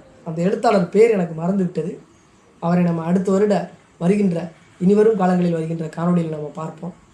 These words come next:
ஞானபீட விருது பெற்ற கன்னட எழுத்தாளர் விநாயக கிருஷ்ண கோகாக்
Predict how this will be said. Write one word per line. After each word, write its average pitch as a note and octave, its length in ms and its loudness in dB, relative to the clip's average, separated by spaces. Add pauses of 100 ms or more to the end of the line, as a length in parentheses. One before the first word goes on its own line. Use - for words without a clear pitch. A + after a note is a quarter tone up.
(1700)
ஞானபீட F3+ 460 6
விருது E3 180 0
பெற்ற D#3+ 240 -8
கன்னட D#3 320 -6
எழுத்தாளர் D3+ 480 -6 (560)
விநாயக E3+ 420 2
கிருஷ்ண D#3 340 -6
கோகாக் D3+ 500 -8